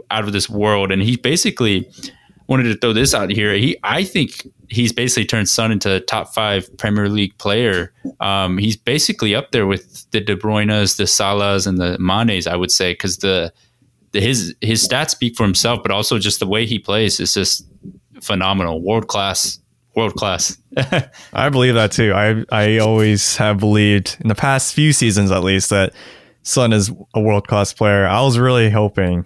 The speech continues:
Speaker 2: like, Liverpool do something crazy and just sign him, <laughs> 'cause, like, he's a very rare player to also have, like, a two footed, like,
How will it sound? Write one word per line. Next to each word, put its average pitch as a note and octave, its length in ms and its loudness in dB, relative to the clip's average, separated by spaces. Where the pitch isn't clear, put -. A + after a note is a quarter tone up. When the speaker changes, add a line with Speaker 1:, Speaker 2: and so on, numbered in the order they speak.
Speaker 2:
like, F2+ 440 0
Liverpool G2+ 340 2
do G#2 100 2
something F2+ 220 0
crazy F2 340 -2
and E2 100 0
just E2+ 200 -4
sign F2 260 0
him, E2 80 -4
<laughs> - 120 2
'cause, C3 960 0
like, B2 160 2
he's E3 300 0
a B2+ 80 2
very C3+ 300 4
rare A#2+ 240 4
player A#2 200 4
to G#2 80 4
also G#2+ 300 2
have, F2+ 220 2
like, F#2+ 120 0
a F#2+ 80 0
two C3 320 2
footed, A2+ 520 2
like, F2+ 200 0